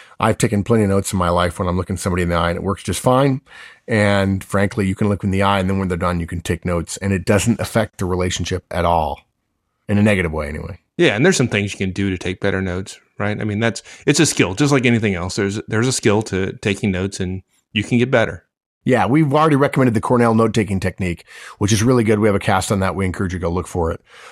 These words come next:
Speaker 1: But two things that, frankly, I'm surprised. When I watch managers take notes in one-on-ones, the things I see that I feel like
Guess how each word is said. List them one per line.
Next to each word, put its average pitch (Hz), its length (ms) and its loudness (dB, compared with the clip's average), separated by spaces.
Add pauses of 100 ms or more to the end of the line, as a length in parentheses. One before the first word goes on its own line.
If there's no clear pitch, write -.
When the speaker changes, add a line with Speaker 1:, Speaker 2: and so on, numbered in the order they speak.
(140)
Speaker 1:
But 139 240 -2
two 233 180 2
things 185 400 2
that, 123 220 2
frankly, 135 480 2
I'm 113 280 4
surprised. 113 580 2
When 107 120 2
I 135 160 4
watch 143 420 2
managers 131 480 4
take 120 280 2
notes 113 360 0
in 98 160 -2
one-on-ones, 92 640 -2
the 78 80 -12
things 113 280 2
I 127 100 4
see 120 340 2
that 90 240 -2 (440)
I 101 160 2
feel 113 260 2
like 95 380 0